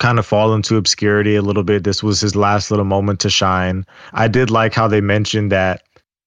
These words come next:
he, he's an eight-time champion, and his combined reigns of all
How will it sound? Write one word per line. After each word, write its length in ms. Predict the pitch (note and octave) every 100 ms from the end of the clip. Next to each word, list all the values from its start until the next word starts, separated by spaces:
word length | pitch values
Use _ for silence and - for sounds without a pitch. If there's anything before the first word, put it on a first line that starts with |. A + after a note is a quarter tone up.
| _ _
he, 360 | - C3+ C#3+ D3
he's 280 | G#2+ C#3 A#2
an 140 | A2
eight-time 760 | B2 C#3+ E3+ - B2+ A2+ G2+ F#2+
champion, 800 | F#2 G#2+ G2 F#2+ G2+ F#2+ F#2 G2+ - _ _ _ _ -
and 140 | C#3+
his 160 | C3 C3
combined 720 | - C3 A2+ A2+ B2 C#3+ C#3+
reigns 560 | A#2 A2 A#2+ B2 G#2+ G#2
of 140 | G2
all 340 | - B2 C#3